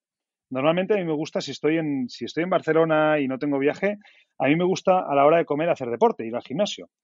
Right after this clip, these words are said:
Y entonces, eh, sí que es cierto que hasta la hora de comer yo no, no acabo de arrancar la semana. Entonces, para mí el lunes empieza domingo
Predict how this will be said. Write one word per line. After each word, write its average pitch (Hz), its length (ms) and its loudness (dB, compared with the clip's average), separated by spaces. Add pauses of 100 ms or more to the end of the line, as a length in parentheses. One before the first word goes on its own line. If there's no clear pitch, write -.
(300)
Y 127 120 -4
entonces, 143 560 2
eh, 139 400 0
sí 175 140 -10
que 185 60 -2
es 165 60 -4
cierto 214 160 2
que - 60 0
hasta 135 240 0
la 139 160 4
hora 214 120 4
de 226 120 4
comer 160 420 0 (360)
yo 135 340 -2
no, 170 280 4
no 135 160 0
acabo 151 280 4
de 147 80 4
arrancar 123 340 0
la 127 100 -2
semana. 90 360 -12 (240)
Entonces, 120 440 2 (440)
para 151 160 6
mí 190 80 6
el 208 60 4
lunes 202 200 0
empieza 143 480 -2
domingo 151 840 -2